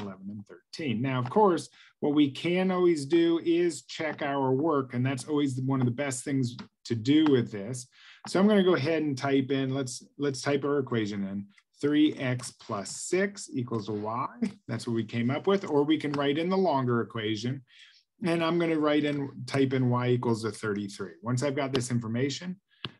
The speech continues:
I'm gonna zoom in, I'm gonna click it, and I'm gonna look for that intersection. You'll notice that the intersection says nine.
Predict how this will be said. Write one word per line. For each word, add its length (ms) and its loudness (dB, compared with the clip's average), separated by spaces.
I'm 120 2
gonna 220 4
zoom 520 0
in, 400 0
I'm 120 -2
gonna 200 0
click 200 -4
it, 140 -10
and 180 0
I'm 100 2
gonna 120 2
look 220 0
for 80 -8
that 240 -4
intersection. 640 -6
You'll 140 -4
notice 320 2
that 120 -4
the 120 -2
intersection 580 -6
says 340 -10
nine. 680 0